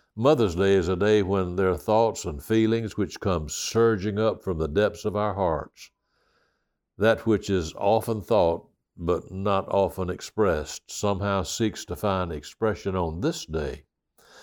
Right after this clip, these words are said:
Those merchants who deal in the sale of greeting cards will readily admit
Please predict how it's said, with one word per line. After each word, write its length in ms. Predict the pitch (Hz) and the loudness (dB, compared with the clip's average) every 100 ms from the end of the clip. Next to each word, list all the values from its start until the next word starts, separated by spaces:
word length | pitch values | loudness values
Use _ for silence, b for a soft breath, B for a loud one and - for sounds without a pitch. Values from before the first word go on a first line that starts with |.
| b b b b b _ - | b b b b b _ 0
Those 180 | 101 | 2
merchants 520 | 90 107 117 107 92 76 | 4 4 4 2 -4 0
who 140 | 98 | 0
deal 460 | 85 104 104 101 95 | 4 4 6 6 4
in 100 | 87 | 0
the 100 | 82 | -4
sale 380 | - 104 98 90 | 0 2 4 2
of 140 | 82 | 2
greeting 420 | 104 117 92 82 | 2 2 0 -2
cards 520 | 90 87 78 78 73 | 0 2 2 0 -4
will 160 | 85 82 | -2 -2
readily 500 | 82 98 104 107 110 | 2 0 2 0 0
admit 460 | 110 110 92 80 | -2 0 0 0